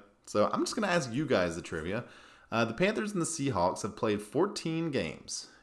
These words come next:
in their history. What is the Panthers' record against the Seahawks? I'm gonna give you ten seconds. I'm not gonna give you ten seconds. That's too much dead air. The Panthers are four and ten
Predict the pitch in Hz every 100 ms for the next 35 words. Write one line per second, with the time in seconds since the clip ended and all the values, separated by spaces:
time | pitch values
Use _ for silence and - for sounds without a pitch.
0 | - 85 69 73 73 - 120 135 - _
1 | _ _ _ _ _ _ - - - -
2 | 107 135 214 - - _ _ _ _ 113
3 | 110 104 113 104 98 87 90 - 76 85
4 | - _ _ _ - 95 98 - 120 -
5 | 185 - - - - - - _ _ _
6 | _ _ _ - 90 82 92 110 120 -
7 | _ _ _ _ _ _ - 170 180 -
8 | - - - - _ _ _ _ _ _
9 | _ _ _ _ 78 92 87 87 76 69
10 | - - - - 73 - 101 95 - 78
11 | - - - - - - - 123 233 320
12 | 226 - 151 170 156 135 135 87 -